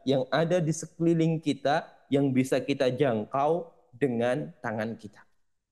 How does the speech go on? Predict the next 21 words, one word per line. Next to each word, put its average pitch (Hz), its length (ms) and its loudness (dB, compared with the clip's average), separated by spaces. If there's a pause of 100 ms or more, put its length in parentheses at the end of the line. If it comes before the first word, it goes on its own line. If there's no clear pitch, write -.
(600)
Contohnya, 123 560 0
di 120 160 -10
kanan 143 400 0
saya 143 500 2 (300)
ada 131 560 0 (240)
pot 135 240 -2
bunga. 117 400 -6 (1500)
Dan 123 160 0
ini 196 160 2
bisa 175 300 2
ki-, 147 100 0
saya 156 300 2
jangkau 143 480 2
dengan 135 340 0 (460)
tangan. 160 400 0 (800)
Maka 101 420 -2
ini 131 300 -2
disebut 117 560 -6
sebagai 107 880 -4
kata 101 320 -4
tunjuk, 107 560 -2